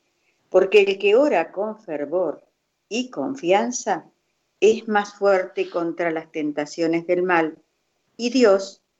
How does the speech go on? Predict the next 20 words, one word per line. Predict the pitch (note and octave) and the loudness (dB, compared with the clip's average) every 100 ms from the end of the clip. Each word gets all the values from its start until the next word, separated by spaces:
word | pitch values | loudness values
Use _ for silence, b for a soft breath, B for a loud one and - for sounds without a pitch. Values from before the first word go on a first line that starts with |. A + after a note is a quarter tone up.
| _ _ | _ _
le | F3+ F3 E3 | 2 4 2
envía | D#3+ E3 A#3+ D#3+ C#3+ - - | -2 -8 -6 -6 -6 -10 -6
buenos | D#3 F3+ F#3+ F#3+ | -2 -2 -2 -10
espíritus | A3 - G3 F3 - F#3+ | -14 -10 -10 -8 -8 -10
para | - D#3+ D3 | -2 0 0
que | D3 | -2
le | C#3 | -4
asistan. | D3 - C#3 - B2 - - _ _ _ _ _ _ _ | -6 -8 -12 -10 -14 -14 -18 _ _ _ _ _ _ _
La | G#3 A3 | 4 4
oración | A3 G#3+ C4+ D4+ C#4+ - _ _ _ _ - | 2 -4 -4 -2 -2 -6 _ _ _ _ -8
es | F3+ - - _ | -8 -8 -20 _
un | G#3 B3+ C4+ | -4 -2 0
auxilio | B3 G#3+ - G3+ F#3 E3 E3 E3+ _ _ _ _ | -2 -6 -8 -4 -4 -2 -2 -4 _ _ _ _
que | F3+ F#3 | 2 2
nunca | G3 A3 A3+ G#3+ | 2 -2 -2 -4
se | G#3 G#3 F#3+ | -4 -4 -2
niega | F3+ E3+ F3 F3 | 0 2 2 0
cuando | F3+ E3 E3 E3 | -2 -2 -2 -4
es | E3 | -2
pedido | F3+ D#3+ D3 D3+ D3 | -2 -2 -2 -4 -6